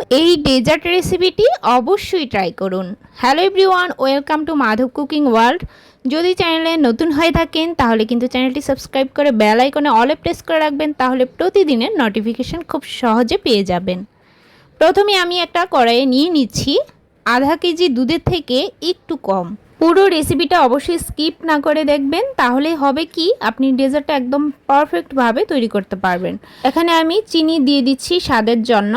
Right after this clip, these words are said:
হাফ কাপ পরিমাণে। চিনির পরিমাণটা আরেকটু বাড়িয়ে বা কমিয়ে দেওয়া যাবে, যে যেরকম মিষ্টি খেতে পছন্দ করেন ওই অনুযায়ী চিনিটা কিন্তু অ্যাড করে দিতে পারেন। এবার এই দুধটাকে জাল করে নিব, দুই থেকে তিনটা বলক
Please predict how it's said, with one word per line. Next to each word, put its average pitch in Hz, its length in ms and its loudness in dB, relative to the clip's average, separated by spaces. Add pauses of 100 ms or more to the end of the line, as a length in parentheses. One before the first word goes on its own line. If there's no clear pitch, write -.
(140)
হাফ 247 260 -2
কাপ 254 120 -2 (100)
পরিমাণে। 254 460 2 (500)
চিনির 320 360 4 (100)
পরিমাণটা 294 560 4 (260)
আরেকটু 277 320 -4 (200)
বাড়িয়ে 208 360 0 (140)
বা 277 80 4 (120)
কমিয়ে 277 400 4
দেওয়া 190 280 0
যাবে, 175 240 -4 (640)
যে 240 240 2
যেরকম 262 400 2
মিষ্টি 262 280 0
খেতে 269 200 0 (100)
পছন্দ 254 280 0 (120)
করেন 330 180 2 (140)
ওই 254 80 4 (140)
অনুযায়ী 262 340 2 (120)
চিনিটা 226 360 0
কিন্তু 240 220 0
অ্যাড 233 200 0
করে 196 220 0
দিতে 185 160 -4 (100)
পারেন। 170 240 -4 (800)
এবার 277 320 4 (240)
এই 277 60 -2 (100)
দুধটাকে 320 400 -4 (100)
জাল 226 220 0
করে 262 220 0
নিব, 262 140 0 (480)
দুই 285 200 -2
থেকে 330 180 -2 (100)
তিনটা 277 240 2 (100)
বলক 233 240 2